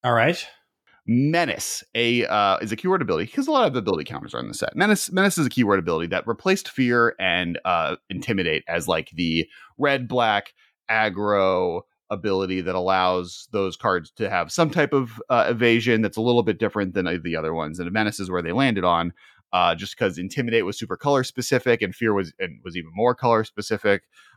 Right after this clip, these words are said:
Speaker 2: Um, what year and what set was Menace originally printed as a keyworded evergreen ability?
Speaker 1: So, like, it existed, this is the first printing of Menace ever?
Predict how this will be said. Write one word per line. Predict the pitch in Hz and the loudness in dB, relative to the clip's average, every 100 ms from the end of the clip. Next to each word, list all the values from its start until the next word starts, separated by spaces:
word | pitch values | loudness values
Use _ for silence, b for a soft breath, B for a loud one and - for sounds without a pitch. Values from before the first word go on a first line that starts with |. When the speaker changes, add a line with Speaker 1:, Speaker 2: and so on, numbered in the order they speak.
| _ | _
Speaker 2:
Um, | 104 98 90 85 80 71 67 _ _ _ _ _ _ _ - | 2 4 4 4 0 -4 -10 _ _ _ _ _ _ _ -10
what | 120 123 180 254 | -4 2 2 2
year | 117 117 180 113 50 50 - _ _ _ _ _ _ _ _ _ | -4 0 2 2 0 -8 -12 _ _ _ _ _ _ _ _ _
and | 95 95 | -6 -4
what | 104 156 - | 0 -2 -2
set | - - 113 - - | -6 0 0 0 -6
was | 98 95 | -8 -4
Menace | 98 92 87 - | -2 -2 -4 -4
originally | 92 107 127 127 120 | -2 0 2 2 0
printed | - 110 92 87 | -2 -4 -2 -2
as | 76 80 | 0 -2
a | 78 | -6
keyworded | - 120 110 113 107 107 | -4 -2 2 2 2 0
evergreen | 58 85 85 - 73 | 0 -2 -4 -4 -4
ability? | 69 - 50 53 - _ _ _ _ _ _ _ _ _ _ _ _ _ _ - | -6 -8 -10 -10 -12 _ _ _ _ _ _ _ _ _ _ _ _ _ _ 0
Speaker 1:
So, | 139 127 117 - _ _ _ _ _ _ _ - | 4 4 2 -8 _ _ _ _ _ _ _ -2
like, | 123 | 0
it | 120 | 2
existed, | 117 117 135 147 139 | 2 2 0 0 -2
this | 123 | -4
is | - | -2
the | 120 | -2
first | - 123 - | 2 0 0
printing | 139 131 143 | -2 0 0
of | 147 | 0
Menace | 151 151 151 | 2 2 2
ever? | 156 160 160 - | 2 2 0 -8